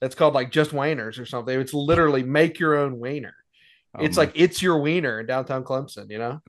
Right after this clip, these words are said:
Speaker 2: That's what Colin's been doing then. He's been opening up his new business.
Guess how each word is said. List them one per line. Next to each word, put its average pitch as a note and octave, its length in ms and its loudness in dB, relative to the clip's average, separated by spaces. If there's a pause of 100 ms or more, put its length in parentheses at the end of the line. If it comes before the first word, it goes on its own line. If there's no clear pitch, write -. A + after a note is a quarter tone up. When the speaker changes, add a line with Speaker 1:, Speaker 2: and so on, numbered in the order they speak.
(140)
Speaker 2:
That's A2 360 2
what B2 220 0
Colin's G2 400 2
been F#2 220 -4
doing C#3+ 340 0
then. D#2+ 300 -8
He's G#2 240 -4
been G#2 260 2
opening G2+ 400 0
up G2 180 2
his F#2+ 160 0
new G2 200 4
business. G2+ 480 2